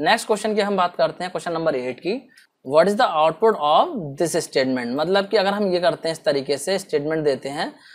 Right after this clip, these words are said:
तो आउटपुट हमें क्या मिलेगा। यहाँ पे देखिए प्रिंट मैंने लिख दिया डायरेक्टली, यहाँ पे इस तरीके से ब्रैकेट नहीं लगाई है, तो इस तरीके से आपको मान लेना है कि यहाँ पे ब्रैकेट लगी हुई है। अब बताइए आप लोग इसका आंसर क्या होगा। तो यहाँ पे अगर हम आंसर की बात करें, पहला ट्रू है,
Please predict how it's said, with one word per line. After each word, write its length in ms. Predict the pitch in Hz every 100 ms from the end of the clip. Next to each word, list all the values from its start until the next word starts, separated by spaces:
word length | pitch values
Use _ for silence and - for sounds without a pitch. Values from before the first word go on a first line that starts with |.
| _ 247
तो 60 |
आउटपुट 480 | 214 165 165 - 220
हमें 340 | 170 175 302
क्या 240 | - 185 143
मिलेगा। 400 | 127 117 113 107 _ _ -
यहाँ 220 | 151 202 240
पे 100 | 233
देखिए 240 | 233 262
प्रिंट 260 | 254 202 214
मैंने 160 | 214
लिख 120 | 208 170
दिया 220 | 165 160
डायरेक्टली, 520 | 156 156 143 170 240 330 _ _ -
यहाँ 200 | 156 175
पे 80 | 208
इस 120 | 202
तरीके 180 | 175 180
से 80 | 214
ब्रैकेट 320 | 156 143 185
नहीं 120 | 190
लगाई 320 | 151 143 139
है, 140 | 175 311 - - _ 226
तो 40 |
इस 200 | 202 196
तरीके 260 | 202 202 214
से 80 |
आपको 200 | 202 196
मान 180 | 190 160
लेना 220 | 156 165
है 60 | 185
कि 80 | 190
यहाँ 160 | 165
पे 100 | 170
ब्रैकेट 320 | 160 143 139 151
लगी 180 | 127
हुई 180 | 127 131
है। 160 | 175 208
अब 120 | 175 165
बताइए 320 | 160 143 170
आप 220 | 190 156
लोग 220 | 156 240 240
इसका 200 | - 143
आंसर 360 | 139 214 330 -
क्या 120 | 170
होगा। 360 | 123 117 110 - _ _ _
तो 60 | 180
यहाँ 180 | 170 202
पे 80 | 240
अगर 140 | 233
हम 100 | 233
आंसर 240 | 196 196
की 100 | 202
बात 220 | 202 170 -
करें, 240 | 165 202
पहला 240 | 196 165 170
ट्रू 300 | - 165 160
है, 240 | 180 247